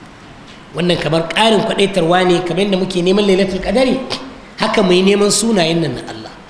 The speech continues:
Amma da yawa daga cikin magabata sun ƙarfafi Al-Hayyul Qayyum, tarkibin waɗannan sunayen guda biyu, cewa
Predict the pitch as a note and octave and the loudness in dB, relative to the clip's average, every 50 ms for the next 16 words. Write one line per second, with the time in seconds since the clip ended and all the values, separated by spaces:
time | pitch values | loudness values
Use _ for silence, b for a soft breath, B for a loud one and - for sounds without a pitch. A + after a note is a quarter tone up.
0 | - - - - - - - - - - - - - - - - - - - - | -20 -20 -20 -20 -20 -20 -20 -20 -20 -20 -20 -20 -20 -20 -20 -20 -20 -20 -20 -18
1 | - - C3 C3+ D#3 E3 E3 D3 D3+ D#3 F3+ G#3+ A3 G#3+ F#3 F3 E3 D3+ D3+ C#3+ | -14 -10 -8 -4 -2 -2 0 2 2 4 4 4 4 4 2 2 0 0 -2 -4
2 | - - - F3+ F3+ F#3 F3 D#3 D#3+ D3+ D3 C#3+ - E3+ E3 D#3+ - - G3 G3+ | -6 -6 -6 -4 -2 -2 -2 -2 -2 -2 -4 -4 -4 -6 -6 -6 -4 -4 -4 -4
3 | G3 - F3 D#3+ C#3+ - D3+ D3 - F3+ F3 - - - - - - - - - | -4 -6 -6 -6 -6 -6 -8 -4 -2 -2 -2 -2 -4 -10 -16 -18 -20 -20 -20 -20
4 | - - - - - - E3+ D#3+ C#3+ - - E3+ F#3+ G3 F3+ F3 E3 D3 D3 - | -20 -20 -20 -16 -8 -6 -4 -4 -4 -4 -4 -4 -2 -2 0 0 0 -2 -2 -4
5 | - C#3 C#3 C3+ C#3+ E3 D#3+ C#3 - - - - - - - - - - - - | -4 -4 -4 0 0 2 2 0 0 -6 -10 -14 -18 -20 -20 -20 -20 -20 -20 -20
6 | - - - - - C#3 C3+ - - G3+ F3+ E3+ F3 G3+ A#3+ A#3 G#3+ F#3+ - - | -20 -20 -14 -8 -8 -8 -6 -4 -2 -2 0 0 0 0 2 2 2 2 2 0
7 | F#3+ G3 F#3 E3 D#3+ D3+ C#3 C#3 C3+ C#3+ C#3+ C#3 C#3+ D3 C#3+ C#3+ - - - - | 0 0 0 0 0 0 -2 -2 -2 -2 -2 -2 -2 -4 -6 -6 -8 -12 -18 -20
8 | - - - - - - - - - - - - - - - - - - - - | -20 -20 -20 -20 -20 -20 -20 -20 -20 -20 -20 -20 -20 -20 -20 -20 -20 -20 -20 -18
9 | - - - D#3+ D3 C#3+ C#3 C#3 C#3+ - | -10 -4 -2 0 0 2 2 2 0 0